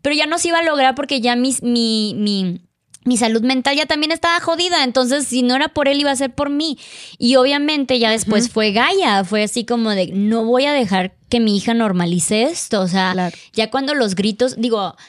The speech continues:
Speaker 1: y esto está bien, bien gacho que uno tenga que especificar, "No, a mí no me pegó", porque la gente como que piensa de, "Bueno, pero te pegó", ¿no? O sea, que, a, que, ¿cuál fue tu, tu violencia? ¿Te pegó? ¿Te engañó? ¿Qué hizo que te haya separado? Es que no tienes que llegar a esos puntos para tú tomar la decisión.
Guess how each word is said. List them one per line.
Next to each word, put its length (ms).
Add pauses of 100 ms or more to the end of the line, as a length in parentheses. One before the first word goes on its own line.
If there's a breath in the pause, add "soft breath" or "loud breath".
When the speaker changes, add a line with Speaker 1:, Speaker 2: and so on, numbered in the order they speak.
(240 loud breath)
Speaker 1:
y 120
esto 120
está 160
bien, 320
bien 160
gacho 300
que 80
uno 160
tenga 220
que 100
especificar, 640
"No, 160
a 80
mí 100
no 80
me 120
pegó", 500 (240 soft breath)
porque 240
la 120
gente 320
como 280
que 100
piensa 560
de, 320
"Bueno, 220
pero 100
te 120
pegó", 460
¿no? 300
O 60
sea, 240
que, 200
a, 160
que, 220
¿cuál 240
fue 160
tu, 160 (180)
tu 100
violencia? 560
¿Te 120
pegó? 720
¿Te 60
engañó? 640
¿Qué 180
hizo 400
que 120
te 100
haya 120
separado? 360
Es 100
que 80
no 140
tienes 280
que 120
llegar 240
a 20
esos 220
puntos 420
para 240
tú 140
tomar 260
la 80
decisión. 580